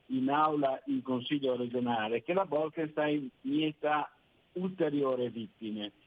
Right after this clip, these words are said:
La prima vittima è stata un, è stata un titolare di un'impresa balneare, eh, tra l'altro pochi giorni fa, di Jesolo, e lì è stato permesso a una multa-, multinazionale di avere la sia,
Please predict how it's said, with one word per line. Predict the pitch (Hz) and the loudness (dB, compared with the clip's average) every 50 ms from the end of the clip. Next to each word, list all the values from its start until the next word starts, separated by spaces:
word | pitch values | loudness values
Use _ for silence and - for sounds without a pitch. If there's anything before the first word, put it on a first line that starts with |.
| _ _ _ | _ _ _
La | - 127 131 | -6 -6 -4
prima | - 156 156 175 175 | -2 -2 -2 0 -2
vittima | 165 180 175 190 180 156 143 | -2 -2 -2 -2 0 0 0
è | |
stata | 147 - 143 135 - 135 127 123 - _ _ _ _ _ _ _ _ _ - | 0 0 -4 -2 0 -2 -2 -4 -4 _ _ _ _ _ _ _ _ _ -14
un, | 127 117 - 120 123 123 120 110 90 92 | -14 -12 -8 -6 -4 -2 -2 -2 -4 -6
è | 104 | -4
stata | - 120 107 104 110 | -4 -2 -2 0 -2
un | 104 95 110 113 110 110 107 110 104 101 | -2 0 0 0 0 2 2 2 0 0
titolare | - 120 - 131 123 131 131 131 127 120 | -2 -6 -2 0 2 2 2 2 0 -2
di | 117 120 120 | -4 -6 -8
un'impresa | 117 117 117 117 113 113 117 117 110 - - 131 123 117 120 | -8 -8 -8 -8 -10 -10 -10 -10 -10 -8 -6 -6 -4 -4 -2
balneare, | 117 120 120 117 123 123 127 131 131 123 120 120 113 104 - _ _ - - _ _ - | -2 -2 -2 -2 0 0 2 4 2 2 0 -2 -4 -6 -8 _ _ -20 -20 _ _ -10
eh, | - 113 117 | -6 -4 -4
tra | 110 123 120 | -2 0 2
l'altro | 127 131 131 120 | 2 2 0 -4
pochi | - - 131 - 123 117 | -4 -4 -4 -4 -4 -4
giorni | 110 120 120 123 120 120 | -4 -2 -2 -2 -4 -2
fa, | - 131 123 120 - _ - | 0 -2 -2 -2 -4 _ -6
di | 127 131 131 127 120 120 120 117 117 117 123 139 151 | -4 -2 0 0 0 0 -2 -2 -2 0 0 2 2
Jesolo, | 156 147 139 - 143 143 151 170 190 214 226 - _ _ _ _ _ _ _ _ _ _ _ _ _ _ _ - _ _ - | 2 0 -2 -2 -2 0 0 2 0 0 -2 -6 _ _ _ _ _ _ _ _ _ _ _ _ _ _ _ -20 _ _ -10
e | 131 143 156 160 160 156 151 147 143 147 | -4 -2 -2 0 0 0 0 0 0 0
lì | 156 190 214 | 0 0 0
è | 190 147 | 0 -2
stato | - 165 151 170 160 | -4 -6 -4 -4 -2
permesso | 160 160 160 185 185 160 - 160 | -2 -2 -2 -2 -4 -4 -2 0
a | |
una | 151 151 | 0 0
multa-, | 151 156 156 156 147 160 156 147 - _ | 2 2 0 0 0 0 -2 -4 -4 _
multinazionale | - 170 190 208 190 - 156 151 151 151 151 - 208 196 147 135 139 151 | -6 -4 -2 -2 -2 -2 -2 -2 -2 -2 -2 -2 -4 -2 0 0 0 0
di | 147 147 | 0 0
avere | 139 123 127 139 135 127 123 | -2 0 0 -2 -2 -2 -2
la | 120 123 120 - | -2 -2 -4 -2
sia, | - - | -4 -6